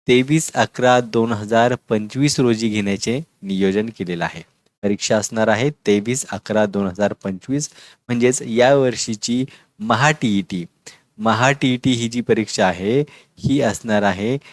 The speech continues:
दिनांक तेवीस नोव्हेंबर दोन हजार पंचवीस रोजी. जे शिक्षक इयत्ता पहिली ते पाचवी इयत्तांसाठी पात्र आहेत, त्यांनी पेपर एक द्यायचा आहे व जे शिक्षक सहावी ते आठवी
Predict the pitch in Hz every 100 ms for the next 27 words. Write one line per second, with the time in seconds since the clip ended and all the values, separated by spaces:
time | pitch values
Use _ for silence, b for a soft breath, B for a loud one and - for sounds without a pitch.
0 | B _ 95 120 127 131 131 131 131 _
1 | 117 117 127 127 - 107 98 110 117 113
2 | 113 104 104 92 98 101 - 90 - -
3 | 82 82 - - _ _ _ _ _ _
4 | _ _ 208 165 185 147 - 147 147 135
5 | 127 - 131 - 117 113 127 135 - 143
6 | - 110 110 - 131 135 143 b _ _
7 | 107 117 - 135 135 139 135 160 175 -
8 | _ _ _ 110 117 - 127 107 107 113
9 | - - 117 127 123 110 - 117 - 123
10 | 110 117 - 127 120 120 117 117 123 151
11 | _ _ _ _ _ _ _ _ _ _
12 | 123 131 110 139 _ _ _ _ - 131
13 | 165 160 120 - 113 110 - 107 107 120
14 | 131 - 147 - 107 95 117 131